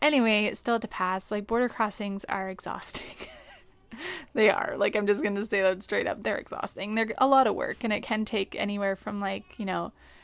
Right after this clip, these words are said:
two to four hours to pass a border crossing. And when you're crossing three in a day, it's like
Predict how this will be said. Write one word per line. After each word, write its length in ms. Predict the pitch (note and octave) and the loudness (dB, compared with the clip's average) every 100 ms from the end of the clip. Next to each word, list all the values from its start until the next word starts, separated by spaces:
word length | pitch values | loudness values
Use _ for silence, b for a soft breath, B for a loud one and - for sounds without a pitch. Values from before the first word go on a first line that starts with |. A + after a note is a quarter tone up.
| b b b - | b b b -2
two 260 | - A#3+ | 2 4
to 300 | A3+ F#3+ G3+ | 4 4 2
four 300 | G3 - G#3+ | -2 0 0
hours 440 | G3+ G3+ G3 F#3+ - | 2 0 -2 -4 -6
to 100 | G#3+ | -6
pass 280 | G3+ G3+ - | 0 -2 -2
a 60 | |
border 240 | - C4 C#4 | 6 8 8
crossing. 500 | A3 G3 F#3+ G#3 G3 | 6 2 2 -4 -4
And 100 | G3+ | -2
when 120 | G#3 | -2
you're 120 | G3+ | -2
crossing 420 | F#3+ A#3+ C4+ B3 | 4 6 6 4
three 280 | A3 - A3+ | 0 4 4
in 100 | A3+ | 6
a 40 | F#3 | 6
day, 500 | A3 A3+ G3 G3 - | 8 10 8 6 2
it's 340 | - - - | -2 -4 -4
like 480 | - A#2 - - - | -2 0 -2 -8 -18